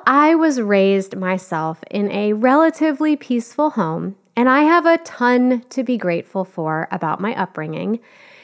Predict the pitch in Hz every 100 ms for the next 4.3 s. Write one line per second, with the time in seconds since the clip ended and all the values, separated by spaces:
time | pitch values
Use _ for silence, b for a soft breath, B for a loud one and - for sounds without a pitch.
0 | B B B 311 339 330 - 269 311 -
1 | 403 392 294 285 277 320 233 185 175 170
2 | 170 247 - _ _ _ - 294 - 277
3 | 233 190 175 - _ - 190 165 - 170
4 | 165 147 -